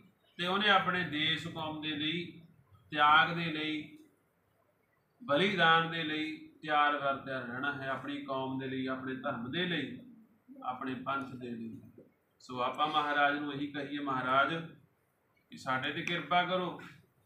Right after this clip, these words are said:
ਅਸੀਂ ਵੀ ਆਪ ਜੀ ਦੇ ਸਿੰਘਾਂ ਵਾਂਗ ਸਦਾ ਤਿਆਰ ਬਰ ਤਿਆਰ ਰਹੀਏ।" ਔਰ ਜਿਵੇਂ ਕਿ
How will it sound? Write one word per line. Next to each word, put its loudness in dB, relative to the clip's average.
ਅਸੀਂ -2
ਵੀ -4
ਆਪ 6
ਜੀ -8
ਦੇ -4
ਸਿੰਘਾਂ 0
ਵਾਂਗ 0
ਸਦਾ 0
ਤਿਆਰ 2
ਬਰ 2
ਤਿਆਰ -4
ਰਹੀਏ।" -8
ਔਰ -4
ਜਿਵੇਂ -2
ਕਿ -2